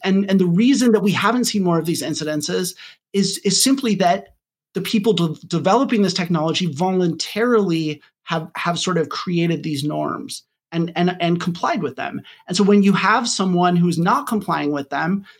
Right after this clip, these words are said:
then all of a sudden the risk is, you know, okay, now do we need to have regulation? Do we need to have a crackdown on this stuff? Um, and, and, you know, those kinds of interruptions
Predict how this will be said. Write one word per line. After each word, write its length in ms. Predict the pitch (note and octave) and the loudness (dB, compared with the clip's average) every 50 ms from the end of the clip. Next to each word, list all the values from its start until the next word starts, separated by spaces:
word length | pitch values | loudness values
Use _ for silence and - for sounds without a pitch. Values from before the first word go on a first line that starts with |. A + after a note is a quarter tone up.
| _ _ | _ _
then 160 | - F#3+ G#3 G#3+ | -2 0 0 2
all 200 | - F#3+ F#3 F#3 | 2 0 0 2
of 60 | F#3+ | 0
a 60 | F#3+ | 0
sudden 520 | - - F#3 F#3 F3+ F#3+ F#3 F#3 F#3 - - | 0 0 0 0 0 0 0 0 -2 -4 -8
the 240 | F3 D#3+ D#3+ F#3 F3+ | -12 -6 -2 -2 0
risk 380 | D#3+ E3 F#3 G3 G3 - - - | 0 0 0 0 0 -2 -4 -2
is, 400 | D#3+ D#3+ D#3 E3 E3 - - A3+ | 0 2 2 2 0 -2 -2 -2
you 80 | F#3 | 0
know, 120 | E3 D#3 - | 0 0 -2
okay, 240 | - - - G#3 | -2 0 0 0
now 320 | G3+ F3+ F3+ F3 - E3+ F3 | 0 0 0 0 0 0 0
do 200 | E3 - D3+ C#3 | -2 -2 -2 -2
we 120 | D3+ D3 | 0 0
need 220 | C3+ C3 C#3 E3+ E3+ | 0 -2 -2 -2 -4
to 80 | A3+ G#3 | -4 -2
have 360 | G#3 A3+ B3 C4 C4 - - _ _ _ _ _ _ _ _ - | -2 -2 -2 -2 -4 -6 -10 _ _ _ _ _ _ _ _ -2
regulation? 720 | A3+ A3 B3 A#3+ A3+ A3+ A#3+ A#3+ - C#4+ D4+ D4 C#4 - - _ _ _ _ _ _ _ | 0 2 2 2 2 2 2 2 0 0 0 -2 -2 -4 -8 _ _ _ _ _ _ _
Do 120 | - F#3+ F3+ | -2 0 2
we 140 | F3 F3+ F3 | 2 2 2
need 240 | D#3+ E3 F#3 G3 | 2 2 0 0
to 80 | G3 A3+ | 0 -2
have 480 | G#3+ G#3+ G#3+ A3 A3 A3+ G#3+ G3 - _ _ _ _ _ _ _ - | 0 0 0 2 2 0 -2 -4 -8 _ _ _ _ _ _ _ -10
a 40 | F3+ | -8
crackdown 520 | F3 - G3+ F#3 G#3 - - B3 A#3+ A#3+ | -4 0 2 0 0 0 -2 -2 0 0
on 140 | A#3+ A#3 A#3+ | 2 2 2
this 160 | A#3+ A#3+ A#3+ | 2 0 0
stuff? 380 | - - A3 B3+ C4+ C4+ - - _ _ _ _ _ _ _ _ _ | -2 -2 -2 -4 -4 -6 -10 -16 _ _ _ _ _ _ _ _ _
Um, 480 | E3+ F#3 F#3+ F3+ F3+ F3+ F3 F3 F3 - _ | -2 0 2 2 2 2 0 -2 -4 -8 _
and, 360 | - G3+ G#3+ G#3+ G#3 G#3 G3+ - | 0 2 4 4 2 2 -2 -2
and, 400 | - G3 G#3 G#3+ A3 G#3+ G3 - - | 0 2 2 4 2 2 0 -2 -2
you 100 | A3 G#3+ | 0 2
know, 80 | G#3 | 2
those 200 | F#3 F3 A3 A3+ | 4 4 4 4
kinds 220 | A#3 - B3+ B3 G#3 | 2 0 0 0 0
of 80 | G3 | 0
interruptions 880 | A#3 G#3+ - G3+ F#3 G3 C4 C#4 - G3+ F#3 F#3+ G3 G3 - - - | 0 0 0 0 0 0 -2 -2 -2 -2 -2 0 -2 -2 -4 -6 -10